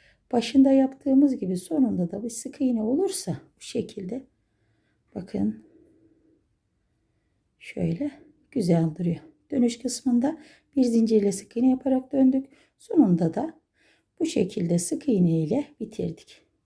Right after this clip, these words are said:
Evet, iki tane zincir çekip bu sekiz zincirli yuvaya girdim ve iki tane zincir çekiyorum.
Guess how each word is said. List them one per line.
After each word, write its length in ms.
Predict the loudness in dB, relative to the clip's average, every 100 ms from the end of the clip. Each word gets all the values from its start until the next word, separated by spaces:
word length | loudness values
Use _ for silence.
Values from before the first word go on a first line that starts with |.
| _ _ _ _ _ _ _ -6
Evet, 240 | -4 -4 -8
iki 220 | -4 0
tane 300 | 4 4 4
zincir 340 | 4 6 6 2 -4
çekip 560 | -4 -2 0 0 -4 -20 -20 _ _
bu 80 | -10
sekiz 440 | -6 -6 -4 -2
zincirli 600 | 0 0 -2 -4 -6 -6 -10 _ -20 _ -2
yuvaya 400 | 2 2 2 0
girdim 800 | 0 -2 -2 -2 -2 0 -2 -8 _ _ _ _ _ _ _ _ _ _ -2
ve 240 | 0 0 -4 _ _ _ _
iki 220 | -18 -18 -12
tane 340 | -4 -2 -2
zincir 360 | -4 -4 -4 -6
çekiyorum. 600 | -12 -14 -16 -18 -20